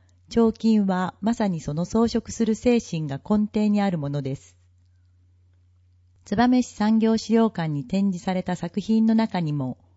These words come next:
多くの飾りがなされた作品があります。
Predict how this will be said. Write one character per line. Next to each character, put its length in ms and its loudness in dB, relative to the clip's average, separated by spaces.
多 220 6
く 100 -2
の 140 -2
飾 240 -4
り 80 -6
が 100 -2
な 140 -4
さ 120 -4
れ 120 -4
た 80 -6
作 260 -12
品 260 -4
が 120 -2
あ 60 0
り 100 -6
ま 160 -4
す。 180 -18